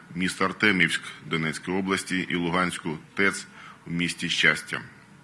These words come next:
Внаслідок обстрілів з боку бойовиків було пошкоджено газопровід високого тиску. Без газу залишилося понад п'ять з половиною тисяч мешканців міста Щастя,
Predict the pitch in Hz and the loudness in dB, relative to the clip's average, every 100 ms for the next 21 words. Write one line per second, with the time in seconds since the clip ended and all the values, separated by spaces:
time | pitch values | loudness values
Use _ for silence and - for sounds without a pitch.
0 | - - - - - - - 120 117 120 | -18 -14 -14 -14 -14 -8 4 4 6 2
1 | 117 - 120 110 - 110 104 92 98 104 | 2 2 0 2 6 8 6 4 0 0
2 | 98 95 107 110 - 120 95 92 87 92 | 0 6 6 6 4 4 6 2 4 4
3 | - 107 101 101 98 92 - - - 92 | 6 6 6 6 4 0 -10 -12 -2 0
4 | 98 101 101 95 85 90 101 98 87 82 | 0 2 2 2 0 0 0 0 0 0
5 | 87 82 - 104 107 - - - 85 101 | 0 -2 -2 -6 -6 -14 -16 -12 0 2
6 | 95 113 107 95 92 90 104 101 98 - | 6 4 2 0 2 2 2 2 0 -2
7 | 98 92 82 95 101 - 85 85 82 - | -2 -2 0 4 4 2 -2 -2 -2 0
8 | 92 - 85 - - - - - - 85 | 0 0 2 2 0 -12 -20 -20 -4 2
9 | 87 - 87 82 87 82 78 76 - 80 | 2 2 -2 0 0 0 0 0 4 4
10 | 80 98 | 2 -4